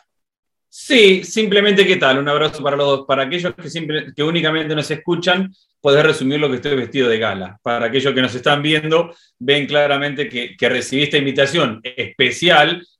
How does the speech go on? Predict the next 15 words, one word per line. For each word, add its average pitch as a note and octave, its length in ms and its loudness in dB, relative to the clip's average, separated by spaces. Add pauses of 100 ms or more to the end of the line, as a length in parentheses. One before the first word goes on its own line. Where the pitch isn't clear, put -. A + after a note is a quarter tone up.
(240)
a C3 220 2
la F3 400 4
reunión D3+ 580 -2
de D3 120 0
amigos D3 480 -2
de B2+ 100 -2
Nos B2+ 160 -4
Ponemos D#3+ 380 0
las E3+ 160 0
Pilas G3 440 -4
y C3 100 -10
dije, B2+ 160 -10
"Tengo C#3+ 180 -4
que F#3 80 0
estar E3 420 0